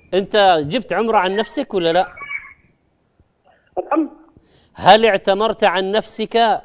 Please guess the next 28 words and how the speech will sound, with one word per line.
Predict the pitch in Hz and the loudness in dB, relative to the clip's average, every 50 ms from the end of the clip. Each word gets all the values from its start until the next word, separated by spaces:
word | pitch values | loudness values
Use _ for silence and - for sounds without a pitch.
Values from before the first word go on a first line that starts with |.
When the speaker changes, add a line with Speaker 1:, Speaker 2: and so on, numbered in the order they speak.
| _ - _ _ _ _ _ _ _ _ _ _ _ _ _ _ _ _ _ _ _ _ - | _ -20 _ _ _ _ _ _ _ _ _ _ _ _ _ _ _ _ _ _ _ _ -6
Speaker 2:
عندي، | - 170 226 240 - - - 233 247 - | -2 0 0 0 -2 -6 -4 -2 -2 0
عندي | - 160 202 226 226 226 220 196 - | 0 0 -2 -2 -2 -4 -6 -6 -6
ستة، | - 254 - - - 165 123 - - - - - 208 | -6 -8 -8 -2 0 0 0 0 -4 -14 -16 -14 -12
عندي | - - 370 359 - - | -6 -4 -4 -4 -4 -4
ست | - - 208 | -6 -2 0
عمرات، | 196 202 202 202 196 180 - | 0 0 2 2 0 0 0
الله | - 170 160 143 | 2 2 2 2
يبارك. | 143 135 135 123 - - - - - - | 2 0 -2 -2 -4 -4 -14 -16 -10 -8
Speaker 1:
الحمد | 151 - - 247 240 190 180 | -6 0 0 0 0 0 -2
لله، | 165 156 143 143 147 | -2 -2 -2 -2 -2
نسأل | 170 220 220 - 220 202 | 0 -2 -2 0 0 0
الله | 202 202 202 | 2 2 2
يتقبل. | 190 - 190 - 202 190 151 135 135 110 - _ _ _ _ _ - | 2 0 -2 -2 -2 -2 0 -2 -4 -4 -4 _ _ _ _ _ 0
لا | 139 185 220 247 | 4 6 6 6
مانع، | 240 233 233 226 226 202 180 | 6 4 2 2 2 2 0
الآن | 185 185 196 208 226 220 - | 0 0 2 2 2 2 2
تذهب | - 202 220 208 208 233 220 | 2 0 0 2 0 -2 -2
وتعتمر | 196 175 - 185 175 - - 214 220 214 196 | -2 -2 -2 -2 -2 0 -2 -2 0 2 2
عن | 175 170 180 156 | 2 0 0 -2
أخيك | 160 151 - 190 214 196 - 220 220 233 226 - _ _ _ _ _ _ _ _ - - | -6 -4 -2 -2 -2 0 0 0 0 0 -2 -6 _ _ _ _ _ _ _ _ -6 0
وتقول | 147 175 175 - 196 175 - 220 233 240 220 202 | 0 0 2 2 0 0 2 0 0 2 2 2
عند | 202 226 220 185 | 0 0 0 2
الميقات: | 202 190 180 180 175 170 - - - 190 202 214 220 240 240 - - - _ _ _ _ _ _ - | 0 0 2 0 -2 -2 -2 2 6 6 6 6 6 2 -2 -6 -12 -20 _ _ _ _ _ _ -4
"لبيك | 147 170 175 165 147 175 226 240 233 - - | 0 0 0 0 0 2 2 2 2 2 0
اللهم | 202 190 185 185 190 185 185 220 226 220 208 202 | 0 0 4 4 4 4 4 2 -2 -2 -2 -2
بعمرة | 185 170 180 165 185 226 226 220 226 247 | 0 0 -2 0 0 -2 0 0 0 2
عن | 208 165 156 196 220 220 | 0 0 0 -2 -2 -2
فلان". | 185 - 190 185 180 185 185 185 185 185 185 185 190 - | -4 -4 -2 0 2 2 2 2 2 0 -2 -2 -4 -8